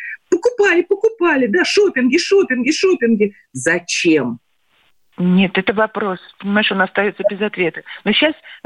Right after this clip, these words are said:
Speaker 2: я понимаю, что это абсолютная какая-то глупость. Глупость, ну, хватать, хватать. И у тебя, э, я вообще очень люблю шарфы, это моё слабое место. Шарфы, шапки и так далее. Ой, и я когда достала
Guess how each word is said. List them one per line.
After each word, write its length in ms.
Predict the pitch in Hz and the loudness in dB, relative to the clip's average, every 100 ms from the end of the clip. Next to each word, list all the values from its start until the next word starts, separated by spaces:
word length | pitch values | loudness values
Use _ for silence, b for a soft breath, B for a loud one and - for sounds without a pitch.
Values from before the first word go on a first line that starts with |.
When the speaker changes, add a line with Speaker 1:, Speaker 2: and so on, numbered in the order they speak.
| - | -8
Speaker 2:
я 140 | 208 233 | -2 -2
понимаю, 320 | 226 240 285 | 2 2 2
что 160 | - 214 | 0 -2
это 400 | 226 214 185 180 | -2 -2 2 2
абсолютная 840 | - - 220 254 202 208 196 175 B B B _ _ - - _ _ _ - | 0 -2 -4 -4 -4 -2 0 -2 B B B _ _ -20 -20 _ _ _ -6
какая-то 480 | 214 247 254 247 254 | -2 2 2 2 0
глупость. 540 | 262 269 247 - 165 - - - - | 2 2 2 -2 -8 -8 -16 -14 -14
Глупость, 640 | - 101 135 196 277 214 - | -14 -12 -4 0 0 0 0
ну, 280 | 254 226 175 | 0 0 -2
хватать, 540 | - 247 262 240 240 | 0 0 2 2 0
хватать. 520 | - 214 - 247 214 - | -2 -8 -2 -2 -2 -4
И 100 | 185 | -8
у 140 | 202 | -8
тебя, 340 | 226 214 262 B B - 190 | -4 0 0 B B -16 -8
э, 320 | - 190 196 | -6 -2 0
я 280 | 208 233 214 | 2 0 0
вообще 440 | 220 - 254 202 | -4 -4 -2 0
очень 300 | 190 - 208 | 0 -2 -4
люблю 300 | 220 - 214 | -6 -2 -2
шарфы, 520 | - 202 214 285 302 | 0 -2 -2 0 2
это 180 | 294 - | 2 0
моё 320 | 208 208 190 180 | -2 0 0 -2
слабое 320 | 226 196 190 | -4 -2 -4
место. 380 | 190 180 - 175 b b | -4 -8 -6 -6 b b
Шарфы, 420 | - 190 202 285 | -2 -2 0 0
шапки 640 | - 226 240 - - 202 175 _ _ _ | 2 0 0 -2 -2 -2 -2 _ _ _
и 100 | 180 | -2
так 180 | 214 214 | 0 0
далее. 240 | 208 180 - | 0 -2 0
Ой, 180 | 202 196 | 0 2
и 60 | |
я 140 | 214 254 | 0 0
когда 280 | 240 220 247 | 0 -2 -4
достала 540 | 240 - 247 233 190 | -6 -2 0 0 -6